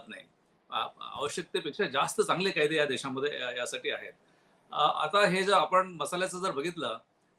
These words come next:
तर मग ह्या ज्या कंपन्या आहेत, या कंपन्या त्यांचा कच्चा माल, अ, अ, तयार करताना,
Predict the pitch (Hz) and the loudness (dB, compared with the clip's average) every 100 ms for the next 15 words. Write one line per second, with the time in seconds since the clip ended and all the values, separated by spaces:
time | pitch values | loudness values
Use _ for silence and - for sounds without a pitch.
0 | - 185 180 185 - - _ _ - 151 | 0 2 4 2 0 -4 _ _ -6 -4
1 | 180 190 123 123 165 165 131 120 131 _ | -2 -2 -2 -4 -2 -2 -2 -2 -6 _
2 | _ _ _ 151 185 139 131 135 156 165 | _ _ _ -4 -2 -2 -4 -2 0 0
3 | 170 - - 113 117 156 170 165 - - | -2 -6 -10 -10 -4 -2 -2 -4 -10 -2
4 | 175 151 135 156 170 170 - _ _ - | 0 2 4 4 2 -4 -16 _ _ -10
5 | 123 123 127 - - 117 - - 53 - | -6 -6 -6 -12 -14 -12 -12 -12 -12 -14
6 | - - - - 71 - - 135 147 135 | -18 -20 -18 -12 -12 -12 -6 0 2 2
7 | 120 151 | 4 4